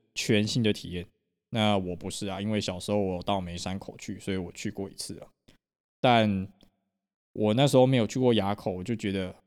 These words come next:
是蛮遗憾的，但没关系，之后就有机会可以去了。所以如果呢，我们这个世代你还没去过，然后第一次听到南横，然后想要来南横的话呢，不妨就趁这时候，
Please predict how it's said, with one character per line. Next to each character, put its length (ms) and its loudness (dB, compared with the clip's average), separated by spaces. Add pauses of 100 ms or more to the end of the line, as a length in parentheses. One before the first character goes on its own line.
(560)
是 720 2 (420)
蛮 260 -2
遗 100 -2
憾 200 -2
的， 120 -12
但 180 -2
没 140 -2
关 180 0
系， 300 -2 (500)
之 160 0
后 140 4
就 140 0
有 80 0
机 160 -8
会 120 -2
可 140 -8
以 80 -14
去 200 -12
了。 140 -20 (460)
所 160 2
以 40 6
如 240 6
果 260 6
呢， 280 0 (220)
我 180 0
们 260 0
这 120 0
个 140 2
世 200 -2
代 220 2
你 100 -4
还 200 -6
没 300 -2 (320)
去 160 0
过， 180 4
然 120 2
后 100 0
第 180 2
一 40 2
次 140 -6
听 180 -4
到 180 4
南 200 -6
横， 200 -4
然 100 -4
后 100 0
想 180 -2
要 120 2
来 300 0 (320)
南 220 -2
横 180 -4
的 100 -4
话 220 0
呢， 240 -6 (320)
不 100 8
妨 340 4 (460)
就 140 4
趁 280 2
这 160 2
时 220 -6
候， 320 0